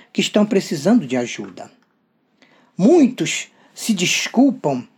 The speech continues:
de não poderem fazer mais o bem porque não têm recursos sobrando. Ora, se Deus os cercasse de alguma riqueza,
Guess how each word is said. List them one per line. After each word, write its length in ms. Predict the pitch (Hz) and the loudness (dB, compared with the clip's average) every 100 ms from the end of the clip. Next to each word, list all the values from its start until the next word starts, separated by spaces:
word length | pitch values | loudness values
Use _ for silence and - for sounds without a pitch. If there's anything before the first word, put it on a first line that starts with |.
| _ - - | _ -20 -4
de 120 | 190 | 2
não 160 | 240 262 | 2 4
poderem 360 | 214 180 190 | 2 2 0
fazer 400 | 180 156 160 151 | 0 0 0 0
mais 360 | 143 151 151 131 | 0 0 0 -4
o 40 | |
bem 320 | 110 190 262 | -2 2 4
porque 340 | - 269 269 294 | 2 -2 0 2
não 160 | 277 | 4
têm 160 | 262 254 | 4 4
recursos 600 | 240 - - 240 - - | 4 2 -2 -2 -2 -10
sobrando. 640 | - 139 120 110 - - - _ _ _ _ _ _ _ _ _ _ _ _ _ _ _ _ | -4 -4 -4 -8 -10 -18 -20 _ _ _ _ _ _ _ _ _ _ _ _ _ _ _ _
Ora, 380 | 202 214 127 101 _ _ _ _ | 2 2 0 -6 _ _ _ _
se 260 | - 220 | -4 -2
Deus 420 | 143 233 269 196 180 | 2 4 4 2 -2
os 160 | - | -6
cercasse 640 | 180 156 - 170 170 165 147 | -6 -6 -4 0 0 -2 -4
de 80 | 151 | -2
alguma 320 | 139 160 156 | -2 -4 -6
riqueza, 720 | 123 - - 302 202 135 | -6 -6 0 2 2 -2